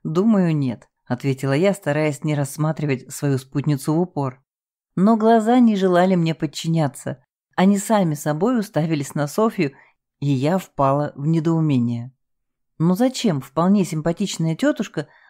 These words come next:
намалевала на верхних веках жирные чёрные полосы, а над ними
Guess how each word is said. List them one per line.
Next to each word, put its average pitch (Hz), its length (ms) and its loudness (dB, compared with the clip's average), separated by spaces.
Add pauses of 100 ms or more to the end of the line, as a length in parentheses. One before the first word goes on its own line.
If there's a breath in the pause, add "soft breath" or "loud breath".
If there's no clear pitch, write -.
намалевала 208 600 2
на 202 160 2
верхних 196 440 0
веках 190 480 -2
жирные 170 540 0
чёрные 156 480 -2
полосы, 226 580 -2 (360 soft breath)
а 147 100 -2
над 139 260 0
ними 175 500 0